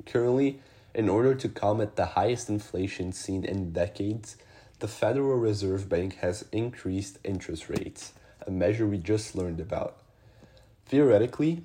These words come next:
this will significantly impact the level of demand in the economy,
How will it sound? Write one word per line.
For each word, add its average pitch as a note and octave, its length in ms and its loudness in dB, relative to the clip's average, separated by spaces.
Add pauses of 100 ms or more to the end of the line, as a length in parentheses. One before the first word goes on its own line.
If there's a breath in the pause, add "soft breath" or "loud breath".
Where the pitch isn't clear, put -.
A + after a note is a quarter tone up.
this G#2+ 220 0
will G#2+ 80 0
significantly B2 1200 -4
impact G2 500 -4
the F#2+ 80 0
level F#2 360 2
of F2+ 100 -2
demand F2 320 -2
in F#2 80 -2
the F2+ 140 -2
economy, G2+ 580 -4